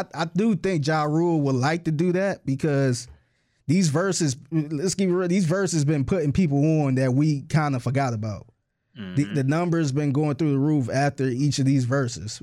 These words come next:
Speaker 1: uh, as far as their streams. So, um, Ja Rule, I feel like Ja Rule have nothing to lose. So I, I can see him wanting to do this because it, it could help him out a lot.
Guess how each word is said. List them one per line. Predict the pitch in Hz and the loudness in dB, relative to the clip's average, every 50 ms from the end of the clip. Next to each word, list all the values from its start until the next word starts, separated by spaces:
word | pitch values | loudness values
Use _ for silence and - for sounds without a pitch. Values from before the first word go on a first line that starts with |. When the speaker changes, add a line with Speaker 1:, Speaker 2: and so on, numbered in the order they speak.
| - - | -10 -8
Speaker 1:
uh, | 135 123 90 | -8 -8 -6
as | - 143 131 113 120 131 120 | -4 -2 -2 -2 -2 -4 -2
far | - 143 135 135 | 0 0 0 0
as | 127 120 | 0 0
their | 135 127 | -2 -2
streams. | 117 - - 139 135 123 110 104 120 - - - - - _ _ _ _ _ _ _ _ | -2 -2 -2 -2 -2 -2 -4 -6 -8 -10 -12 -16 -16 -18 _ _ _ _ _ _ _ _
So, | - - 147 123 120 120 110 90 71 95 | -6 -4 -2 -2 -2 -2 -4 -6 -6 -4
um, | 113 117 117 113 110 107 92 90 78 - 113 123 | -2 -2 0 -2 -2 -2 -4 -6 -6 -6 -4 0
Ja | 117 151 147 147 | 2 2 2 2
Rule, | 143 143 156 170 165 160 135 | 0 0 0 0 0 0 0
I | 139 147 | -2 -2
feel | - 180 165 | 0 0 -2
like | 156 143 131 123 | 0 -2 -2 -2
Ja | 135 139 | -2 0
Rule | 143 143 160 160 147 | 0 0 2 2 2
have | 147 139 127 | 2 0 0
nothing | 127 120 127 139 135 - 131 123 | 0 0 0 0 0 0 -2 0
to | 113 | 2
lose. | 117 120 139 143 131 120 110 110 - - - - _ _ _ _ _ _ _ _ _ _ | 2 2 2 2 2 0 -2 -2 -4 -8 -14 -16 _ _ _ _ _ _ _ _ _ _
So | - - - 151 135 127 120 113 | -8 -4 -2 -2 0 -2 -2 -4
I, | 87 120 139 139 85 131 147 | -2 -2 -4 -2 -2 -2 -4
I | 147 | -2
can | - 139 | -2 -2
see | - - 170 151 143 131 | -2 0 2 2 2 2
him | 123 135 131 123 123 120 101 120 139 147 123 120 120 | 2 2 0 0 -2 -4 -6 -6 -8 -6 -4 -2 0
wanting | 127 139 143 135 117 131 | 0 0 0 0 0 0
to | 120 | 0
do | 113 120 139 139 135 | 2 2 4 4 4
this | 117 107 95 - - - - | 2 0 -4 -6 -8 -10 -8
because | - - 117 113 127 117 113 | -4 -4 -2 0 0 0 2
it, | 123 139 135 - - | 0 0 -2 -4 -6
it | - 139 165 | -4 -4 -2
could | 160 156 123 | 0 0 0
help | 113 151 147 131 - | 2 0 0 0 0
him | 160 151 139 131 | 0 0 0 0
out | 120 117 107 | -2 -2 -4
a | 107 | -2
lot. | 117 135 131 120 - | -2 -2 -2 -2 -6